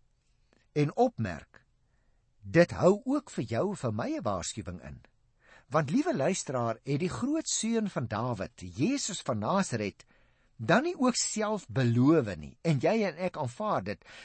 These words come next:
as ons hom aanbid en hom eer en gehoorsaam, sal hy ook dit doen op die groot dag van die Here wat kom. Maar as ons hom ongehoorsaam is, en ons nie aan hom steur nie, sal dit op die groot dag van die Here ook wees asof hy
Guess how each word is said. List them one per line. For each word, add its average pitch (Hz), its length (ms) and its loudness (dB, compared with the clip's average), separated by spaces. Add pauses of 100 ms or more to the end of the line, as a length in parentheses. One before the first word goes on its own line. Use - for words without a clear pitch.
as 240 220 0
ons 277 140 0
hom 214 160 4
aanbid 143 500 0
en 131 120 -2
hom 123 220 0
eer 233 280 2
en 156 100 2
gehoorsaam, 123 680 2 (240)
sal 208 320 0
hy 214 240 2
ook 285 260 2
dit 123 280 -6
doen 123 300 8
op 120 120 -6
die 127 100 -2
groot 240 380 -2
dag 123 200 -4
van 131 140 -4
die 107 100 -4
Here 131 180 -4
wat 113 180 -6
kom. 110 280 -2 (300)
Maar 160 340 0
as 156 220 0
ons 131 100 -2
hom 127 280 4 (480)
ongehoorsaam 170 880 8
is, - 320 -12 (220)
en 175 140 8
ons 151 160 2
nie 254 180 2
aan 226 80 0
hom 151 120 2
steur 196 460 2
nie, - 240 -12 (280)
sal 180 300 4
dit 147 160 2
op 120 100 -2
die 107 120 -2
groot 285 380 2
dag 123 200 2
van 120 140 0
die 110 100 2
Here 147 160 2
ook 254 240 -4
wees 151 280 2
asof 175 540 2
hy 170 160 6